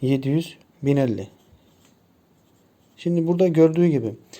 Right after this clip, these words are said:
Sonra diğer kısımları nasıl yapıyoruz? O da bu, şu şekilde. Zaten şunlar aynı devam eder. İlk başta onları atalım. Pardon, şurası yüz otuz.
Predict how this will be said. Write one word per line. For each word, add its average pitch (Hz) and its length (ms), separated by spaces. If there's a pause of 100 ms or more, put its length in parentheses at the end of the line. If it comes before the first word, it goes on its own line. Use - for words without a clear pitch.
(200)
Sonra 190 300
diğer 170 200
kısımları 170 400
nasıl 170 220
yapıyoruz? 175 380 (320)
O 147 120
da 165 140
bu, 156 60
şu - 200
şekilde. 143 540 (3500)
Zaten 147 420
şunlar 151 420 (640)
aynı 143 320
devam 139 260
eder. 123 220 (560)
İlk 127 240
başta 123 360
onları 120 240
atalım. 113 380 (1040)
Pardon, 110 260
şurası 110 360
yüz 110 140
otuz. - 400